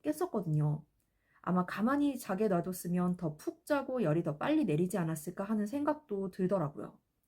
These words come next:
아기들이 돌쯤 되면 돌치레라고 해서 열이 나고 아픈 경우가 정말 많다고 하는데 이제는 해열제를 먹일 수 있는 개월수가 되어서 약을 구비해 두고는 있지만 일단 아기 컨디션을 봐가면서 조치를 취할 것 같아요.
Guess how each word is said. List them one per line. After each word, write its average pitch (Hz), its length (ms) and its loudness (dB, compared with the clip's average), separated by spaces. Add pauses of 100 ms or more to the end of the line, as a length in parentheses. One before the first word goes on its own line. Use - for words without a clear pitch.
(800)
아기들이 233 500 0
돌쯤 214 460 2
되면 233 360 4
돌치레라고 214 760 2
해서 180 340 2
열이 175 240 4
나고 233 200 0
아픈 156 320 -4
경우가 214 300 2
정말 220 300 2
많다고 175 400 0
하는데 151 460 0 (380)
이제는 202 400 0
해열제를 294 460 2
먹일 185 300 2
수 220 140 -4
있는 202 220 -4
개월수가 196 540 0
되어서 180 420 0
약을 165 320 2
구비해 247 400 0
두고는 190 320 -2
있지만 156 640 -2 (400)
일단 247 340 0
아기 175 320 0
컨디션을 285 680 0
봐가면서 240 720 0
조치를 180 420 -2
취할 302 240 2
것 226 100 -8
같아요. - 360 -10